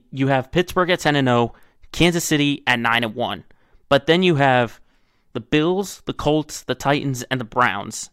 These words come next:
at seven and three. And then you have the Raiders, the Ravens, and the Dolphins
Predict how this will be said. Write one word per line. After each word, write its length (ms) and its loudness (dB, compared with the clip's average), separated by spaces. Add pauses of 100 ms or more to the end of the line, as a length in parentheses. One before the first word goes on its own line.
at 140 -10
seven 260 -2
and 120 -10
three. 360 -8 (640)
And 140 -2
then 140 4
you 100 2
have 200 4
the 80 0
Raiders, 680 0 (840)
the 120 -4
Ravens, 680 0
and 240 -2
the 40 -2
Dolphins 680 -4